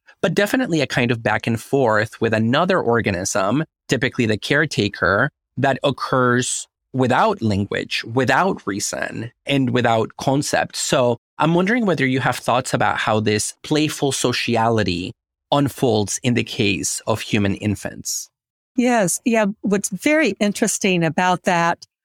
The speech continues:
Speaker 2: kind of playfulness is it happens very early on in infancy. So very early on, there's a developing of a ethical culture between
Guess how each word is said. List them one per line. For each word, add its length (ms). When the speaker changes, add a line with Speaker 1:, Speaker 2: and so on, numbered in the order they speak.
Speaker 2:
kind 280
of 180
playfulness 1040
is 120
it 120
happens 680
very 640
early 420
on 380
in 220
infancy. 720
So 120
very 380
early 320
on, 420
there's 180
a 60
developing 880
of 220
a 520
ethical 440
culture 680
between 880